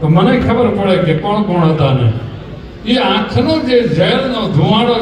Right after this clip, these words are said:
જે ગરી ગયો એમાં મોટું જ બધાને થાવું છે. એક આવતી સભા એવી કરો કે દરેકને મોટા, કોઈ હેઠો બેહવો જ નથી, બધાને ખુરશીએ બેહાડો.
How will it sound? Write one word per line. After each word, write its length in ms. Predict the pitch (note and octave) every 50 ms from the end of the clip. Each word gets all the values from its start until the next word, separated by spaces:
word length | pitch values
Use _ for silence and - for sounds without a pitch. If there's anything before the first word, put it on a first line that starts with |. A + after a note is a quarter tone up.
| G#3+ G3+
જે 100 | G3 E3+
ગરી 300 | E3 F3+ F3+ F#3+ G#3+ -
ગયો 300 | - - D3 C#3+ C3+ B2 A2+ - - - - - - - - - - - - - -
એમાં 400 | F#3 G3 G#3+ A#3+ A3+ G3+ F#3 E3
મોટું 440 | E3 - B3+ - - C#4 C4+ A#3 -
જ 40 | G3
બધાને 560 | G3+ G3+ G3+ G3 D#3+ F3+ F3 E3 E3 - B2+ C3+
થાવું 320 | - D3 C#3 C3 B2+ A2+ G2+
છે. 180 | - - G2+ - - - - - - - - - - - - - - - - - - - - - - - - - - A#3+
એક 260 | C4 C4 C4 - -
આવતી 400 | G#3+ A3 B3 C4+ C4 - C#4 B3+
સભા 320 | - B3 B3 A#3+ A#3+ B3 B3+
એવી 340 | B3+ B3+ C4 C4+ C4 B3
કરો 260 | B3+ C4 C4 A#3+ F3+ C#3+ B2+ - - - - - - - - -
કે 100 | B3+ B3
દરેકને 560 | A#3 A#3+ C4+ D4 D#4+ D4+ - C4+ C4 B3 A3+
મોટા, 420 | G#3+ G3+ A#3+ C4 C4+ C4+ C4 - G3+
કોઈ 260 | G3 - C4+ C4 A#3+
હેઠો 320 | A#3 B3 A3+ A#3 B3+ C4+
બેહવો 400 | - A3 B3 C4 C4 B3+ B3+ A#3+ A#3
જ 20 | A#3 A#3
નથી, 220 | A3 G#3+ G3+ G#3
બધાને 320 | G3+ B3 B3+ C#4 C4 B3 A3+
ખુરશીએ 480 | - B3 C4 B3+ B3 - B3+ B3 A3+
બેહાડો. 600 | A3 G#3+ G3 - - - - - - - - -